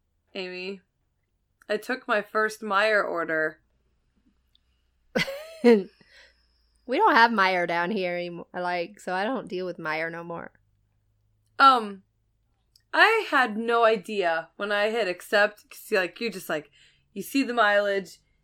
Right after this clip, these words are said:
Speaker 1: you see how much the payout is, and I'm like, "Heck yeah, bloop, accept." I didn't realize I had to go in and shop for these people. Well, it was, like, fifty
Speaker 2: Oh.
Speaker 1: items.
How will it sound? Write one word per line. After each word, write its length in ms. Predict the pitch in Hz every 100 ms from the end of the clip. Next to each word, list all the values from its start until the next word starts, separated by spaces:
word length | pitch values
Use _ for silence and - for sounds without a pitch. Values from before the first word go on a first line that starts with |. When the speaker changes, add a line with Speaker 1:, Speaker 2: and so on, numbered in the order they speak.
| _ _
Speaker 1:
you 160 | _ 180
see 600 | - - 254 254 254 247
how 200 | 226 208
much 260 | 226 226 220
the 80 | 220
payout 380 | - 208 180 175
is, 220 | 175 170
and 140 | 185 185
I'm 100 | 190
like, 280 | 175 170 -
"Heck 320 | - 220 220
yeah, 320 | 247 226 208 -
bloop, 240 | 285 285 -
accept." 560 | 208 - 214 - - _ _ _ _ _ _ _ _ _ _ _ _
I 220 | - 233
didn't 260 | 240 247 214
realize 400 | 220 240 220 214
I 60 | 220
had 180 | 220 202
to 60 |
go 220 | 208 202
in 120 | 196 190
and 120 | 190
shop 300 | - 330 359
for 80 | 277
these 220 | 233 220
people. 520 | 233 208 175 175 180 _ _ _ _ _ _
Well, 160 | 302 330
it 60 |
was, 180 | 349 403 494 508
like, 140 | 240 508
fifty 400 | 311 220 285 214
Speaker 2:
Oh. 60 |
Speaker 1:
items. 680 | 214 208 165 180 185 214